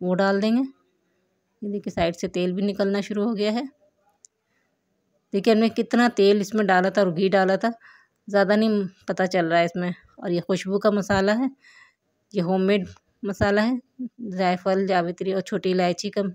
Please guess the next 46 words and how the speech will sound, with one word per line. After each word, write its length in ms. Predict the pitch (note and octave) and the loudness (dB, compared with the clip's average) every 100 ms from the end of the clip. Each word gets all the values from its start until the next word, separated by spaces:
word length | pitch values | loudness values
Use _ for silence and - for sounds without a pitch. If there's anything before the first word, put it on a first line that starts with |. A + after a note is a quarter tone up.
| _ _ _ _ _ _ | _ _ _ _ _ _
मिला 280 | G#3+ F#3+ F#3 | -2 0 0
करके 260 | F#3+ F3+ G3+ | -2 -4 -4
पीसा 280 | G3 - G3+ | -4 -2 0
था। 180 | C#4 C#4 _ _ _ _ _ _ _ _ _ _ _ _ _ _ - | -2 -6 _ _ _ _ _ _ _ _ _ _ _ _ _ _ -4
और 160 | F3+ | -2
इसकी 380 | - - - B3 A3+ | -2 -4 0 4 4
वीडियो 420 | - G3 G3 G3+ G#3+ | 2 0 2 2 2
पहले 240 | G3 G3 | 2 2
से 120 | F#3+ | 2
अपलोड 380 | G3 F3 F#3+ G#3 | 0 2 0 2
है, 120 | C4 - _ - | -2 -6 _ -6
आप 200 | E3+ E3+ | -4 -2
लोग 140 | F3+ D#3+ | -4 -2
देख 180 | F3 | -2
सकते 300 | - F#3 - | -2 -6 -4
हैं 80 | G#3+ | -4
इसमें 200 | A3 G#3+ | -4 -6
क्या 160 | G3+ F3+ | -2 -2
क्या 200 | F3 G3+ | 0 0
और 180 | - F#3+ - | 0 -2 -4
कितना 260 | F#3 G3 G3 | -6 -2 -4
कितना 240 | F#3+ G3 G3 | -2 -2 -2
मिला 280 | F3+ E3+ F3 | 0 0 0
करके 260 | F#3+ F#3 | -2 -4
पीसा 300 | F#3+ F#3 G#3 | -4 -2 0
हमने 220 | G#3 G#3+ A#3 _ _ _ _ _ _ _ F#3+ | 0 0 -4 _ _ _ _ _ _ _ -6
बनाया 260 | F3+ F3+ | -2 0
ये 160 | F#3+ G3 | 0 0
खुशबू 340 | G#3 F#3 G#3 | -2 -2 -2
का 100 | G#3 | 0
मसाला। 360 | G#3 G3+ G#3 A3+ | -2 -2 0 0
और 200 | - G3 | 0 0
गरम 220 | D#3 F#3+ F#3+ | 2 2 2
मसाला 340 | F#3 F#3 F#3 | 0 0 2
भी 120 | G3 | 2
हमारा 280 | G3 G3 F#3+ | 2 2 0
होममेड 400 | G#3 F3+ F#3+ G3 | -2 -2 -2 -2
मसाला 320 | G3+ G#3 G3+ | -2 -2 0
है, 60 | A3 | -2
उसका 240 | F#3+ - G3 | -4 -4 0
भी 120 | G#3 | 0
रेसिपी 360 | G3 G3+ G#3 | 0 -2 -4
है 120 | G#3+ G#3+ | -2 -4
पहले 720 | _ - - - - F#3+ G3 | _ -20 -20 -12 -2 2 2
से 140 | A3 | 2
अपलोड, 320 | G#3+ A3 A#3 | 0 2 0